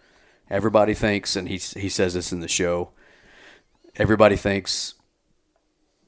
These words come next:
May, June, you start putting your, your mineral out,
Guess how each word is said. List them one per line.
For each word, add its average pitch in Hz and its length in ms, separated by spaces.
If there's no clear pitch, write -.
May, 101 340
June, 95 560
you 95 100
start 98 220
putting 92 200
your, 87 120
your 98 180
mineral 82 340
out, 71 260